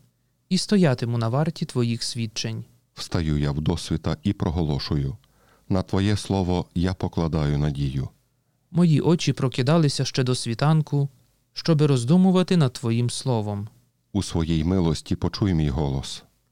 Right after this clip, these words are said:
Speaker 2: Господи, оживи мене за своїм присудом.
Speaker 1: Наблизилися до мене ті, які люблять зло, а від Твого закону вони віддалилися.
Speaker 2: Ти ж, Господи, близько, і всі Твої заповіді — правда.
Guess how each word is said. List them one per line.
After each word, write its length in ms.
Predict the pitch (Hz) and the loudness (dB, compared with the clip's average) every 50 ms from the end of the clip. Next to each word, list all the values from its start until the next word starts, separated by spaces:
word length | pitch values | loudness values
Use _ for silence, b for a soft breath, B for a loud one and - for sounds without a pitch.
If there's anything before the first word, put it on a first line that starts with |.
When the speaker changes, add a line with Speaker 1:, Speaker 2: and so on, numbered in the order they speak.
| _ _ _ _ | _ _ _ _
Speaker 2:
Господи, 580 | - 87 98 98 95 - - - 90 80 87 82 - | -4 -2 -2 -2 -2 -4 -2 -2 0 0 0 0 0
оживи 360 | 95 90 95 98 87 90 82 | -2 0 0 0 0 0 0
мене 340 | 76 73 69 71 69 71 71 | 0 0 0 0 -2 -2 -2
за 160 | 78 87 80 | -2 -2 -4
своїм 360 | - - 92 85 87 90 87 | -2 -2 -2 0 0 0 -2
присудом. 640 | - - 80 73 - - 71 69 71 69 65 65 - _ _ _ _ _ _ _ _ - | -2 -2 -2 -2 -2 -4 -4 -2 -2 -4 -4 -6 -10 _ _ _ _ _ _ _ _ -2
Speaker 1:
Наблизилися 760 | 147 143 135 127 135 139 131 123 139 135 131 127 - 143 | 0 2 2 2 2 2 2 2 2 2 2 0 0 0
до 120 | 131 131 131 | 0 2 2
мене 280 | 131 131 131 127 127 | 2 2 2 2 0
ті, 240 | 120 - - 170 165 | 0 0 2 2 4
які 260 | 143 127 123 - 127 | 4 2 2 0 0
люблять 360 | 120 123 123 117 120 120 117 117 | 0 0 0 0 0 0 -2 -2
зло, 340 | 117 120 127 143 156 156 - _ _ _ _ _ _ _ _ _ _ _ _ | -2 0 0 2 2 0 -2 _ _ _ _ _ _ _ _ _ _ _ _
а 120 | - 151 143 | 0 2 2
від 160 | 151 151 - | 2 2 0
Твого 320 | - - 151 143 185 214 | 0 2 4 4 4 4
закону 480 | 180 151 139 - - 160 180 185 190 185 | 4 2 2 2 2 4 4 6 6 6
вони 280 | 156 147 123 117 120 | 4 4 4 2 2
віддалилися. 840 | 117 123 127 120 117 139 143 143 135 120 107 107 107 - - 110 101 - - _ _ _ _ _ _ _ _ _ _ - | 2 0 0 0 2 2 4 4 4 4 2 0 -2 -4 -6 -6 -8 -8 -12 _ _ _ _ _ _ _ _ _ _ -2
Speaker 2:
Ти 160 | - 117 113 | 0 2 2
ж, 120 | 110 - 80 | 2 0 0
Господи, 480 | 80 95 95 - - - 101 85 92 | 0 0 0 0 -2 -2 0 2 2
близько, 600 | 80 80 80 78 71 - - - - 85 71 85 - - _ _ _ _ _ _ _ _ | 2 2 2 2 0 -2 -4 -6 -6 -6 -6 -6 -10 -18 _ _ _ _ _ _ _ _
і 100 | - 98 | -2 -2
всі 240 | 85 - - - 117 | -2 0 0 -2 -2
Твої 320 | - - - 98 87 87 | -2 0 0 0 0 2
заповіді — 720 | 85 80 98 98 - - 95 87 90 78 85 85 82 80 87 - _ - | 0 0 0 0 0 0 0 0 0 2 2 0 0 0 -2 -6 _ -6
правда. 480 | - 82 78 71 69 69 76 69 67 | -4 -2 -2 -2 -2 -2 -4 -4 -6